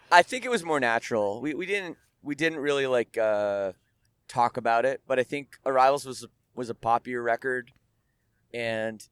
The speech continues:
that just, I don't know, that just sorta happened too. So maybe it was a bit of a, maybe it was a bit of a reaction to that. Like, we didn't,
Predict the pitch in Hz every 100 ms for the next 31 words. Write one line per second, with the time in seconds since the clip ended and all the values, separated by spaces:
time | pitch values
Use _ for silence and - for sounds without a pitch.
0 | _ 131 127 151 - _ 196 175 127 143
1 | - - 139 123 123 127 120 135 143 180
2 | _ _ _ _ _ _ _ _ _ _
3 | _ _ - - 147 135 - _ 156 165
4 | 165 151 147 143 131 147 156 156 - 175
5 | 170 160 147 139 123 123 127 135 147 143
6 | 139 - 151 139 156 143 147 127 135 127
7 | 117 120 117